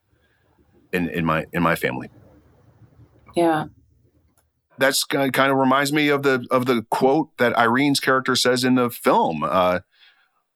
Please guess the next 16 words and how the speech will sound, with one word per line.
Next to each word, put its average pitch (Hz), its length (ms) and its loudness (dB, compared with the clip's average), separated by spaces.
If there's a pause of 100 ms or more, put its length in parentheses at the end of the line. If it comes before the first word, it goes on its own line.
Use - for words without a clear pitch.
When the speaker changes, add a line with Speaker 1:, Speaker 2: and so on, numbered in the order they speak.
(220)
Speaker 1:
w-, 95 220 0
uh, 104 220 2
she 117 160 0
says, 117 260 0
"We're 117 220 2
all 139 300 0
of 101 120 -4
us 98 140 0
passing 110 480 -2
for 95 100 -4
something 98 520 0
or 85 120 2
other, 78 400 -2
aren't 92 280 0
we?" 107 160 -6 (1120)
Speaker 2:
Yeah. 151 600 0